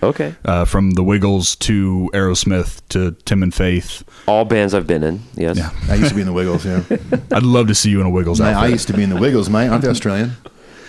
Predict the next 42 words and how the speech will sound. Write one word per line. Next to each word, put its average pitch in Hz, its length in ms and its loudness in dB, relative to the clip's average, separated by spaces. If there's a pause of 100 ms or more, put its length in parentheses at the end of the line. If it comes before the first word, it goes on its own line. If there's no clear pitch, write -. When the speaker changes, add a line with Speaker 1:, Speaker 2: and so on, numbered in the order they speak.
(340)
Speaker 2:
Um, 101 300 4 (920)
I 120 60 2
wanted 127 260 4
to 127 60 4
do, 123 440 4
uh, 113 240 2
you 113 120 2
know, 110 80 2
audio 113 380 4
at - 80 0
first, 110 400 2
and 101 100 0
it 101 60 0
just - 180 -4
didn't 98 220 0
pan 98 240 2
out. 92 320 -2
Uh, 90 280 -2
I 92 100 0
kinda 104 380 0 (280)
accidentally 104 560 -2
fell 107 260 0
into 104 220 2
a 95 40 0
pyro 101 360 2
gig. 98 340 0 (760)
Um, 90 520 0 (880)
met 110 200 0
some 104 160 0
good 107 160 2
people. 107 420 2 (200)
They 101 280 2
offered 101 320 0
me 104 140 2
a 98 40 0
job. 101 400 2 (280)
That 95 140 0
was 95 220 0
in 101 440 2
two 107 120 2
thousand 101 260 2
twelve, 104 460 0